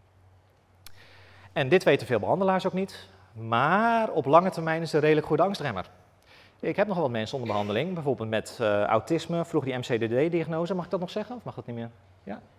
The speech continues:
hij bestaat nog. Ehm, die net met een heel klein beetje benzodiazepines, dan hoef ik dus geen antipsychotica te geven om ze helemaal te dempen, maar net hiermee de dag doorkomen.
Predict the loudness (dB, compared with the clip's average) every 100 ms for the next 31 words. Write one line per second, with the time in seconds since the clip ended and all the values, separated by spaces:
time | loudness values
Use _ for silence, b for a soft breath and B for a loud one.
0 | b b b -8 -2 -2 -2 -8 -12 B
1 | B B B B B -20 -20 0 2 2
2 | 0 -8 -10 -2 2 2 2 0 2 2
3 | 0 0 2 4 4 4 6 4 4 2
4 | 2 0 0 -2 -4 -4 -2 -2 0 -2
5 | 0 -2 -2 -4 -6 -4 -4 -2 -6 -6
6 | -4 -2 -2 -4 -4 -2 -4 -2 -2 -2
7 | -6 -10 -8 -4 -2 -2 -2 -2 -2 -2
8 | -2 -6 -2 4 4 4 4 4 4 2
9 | 2 2 -2